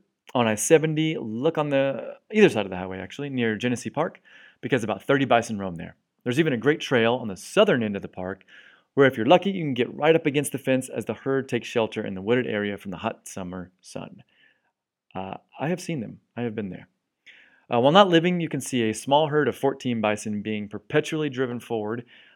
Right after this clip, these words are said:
by three Lakota warriors at Kevin Costner's Tatanka Museum, um, that lays at the northern end of the Black Hills.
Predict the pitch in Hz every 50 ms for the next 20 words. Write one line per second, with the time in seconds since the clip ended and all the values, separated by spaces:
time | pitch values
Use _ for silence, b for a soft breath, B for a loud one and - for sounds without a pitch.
0 | b b - - 117 104 - - - 131 131 139 135 117 - - - 160 185 175
1 | 139 110 104 101 95 98 117 131 135 - 117 104 - - 120 113 107 98 - 110
2 | 110 107 - 104 98 95 90 - _ _ _ _ _ _ - 120 104 - - 170
3 | 202 190 - 170 151 147 143 131 117 117 117 110 107 107 113 113 - _ _ _
4 | _ _ _ _ _ _ _ _ _ - 110 107 107 104 101 101 104 110 104 -
5 | 123 127 131 120 120 - 113 113 110 104 107 107 107 107 104 104 _ _ _ _
6 | _ _ _ 113 110 101 98 90 80 90 87 - - - - - -